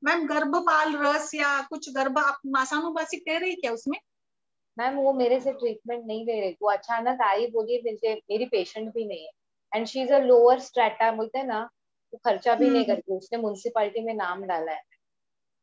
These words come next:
Speaker 2: सिर्फ वो बोली
Speaker 1: अच्छा।
Speaker 2: कि मुझ-, मैंने एक, ए-, उसने मैम है ना एक भी सोनोग्राफी first इसमें की नहीं है, first ट्रायमेस्टर।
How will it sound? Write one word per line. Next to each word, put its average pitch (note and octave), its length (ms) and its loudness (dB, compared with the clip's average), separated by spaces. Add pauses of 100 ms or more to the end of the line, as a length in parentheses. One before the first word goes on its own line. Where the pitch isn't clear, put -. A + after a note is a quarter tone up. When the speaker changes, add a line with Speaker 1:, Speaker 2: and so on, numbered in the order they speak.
(200)
Speaker 2:
सिर्फ B3+ 180 4
वो B3 140 4
बोली B3 180 2
Speaker 1:
अच्छा। A#3 80 -2
Speaker 2:
कि C#4 60 0
मुझ-, A#3+ 220 2
मैंने A3+ 340 2
एक, A#3 420 0
ए-, A3+ 180 -2
उसने B3+ 420 -8
मैम B3+ 240 0
है C4+ 120 -4
ना C#4 240 -4
एक A3 220 -2
भी C#4+ 80 -8
सोनोग्राफी A#3+ 600 -4
first A3+ 380 -4
इसमें A3+ 260 -8
की G#3 280 -2
नहीं E3+ 280 0
है, D3 60 -14
first E3+ 300 -4
ट्रायमेस्टर। - 520 -8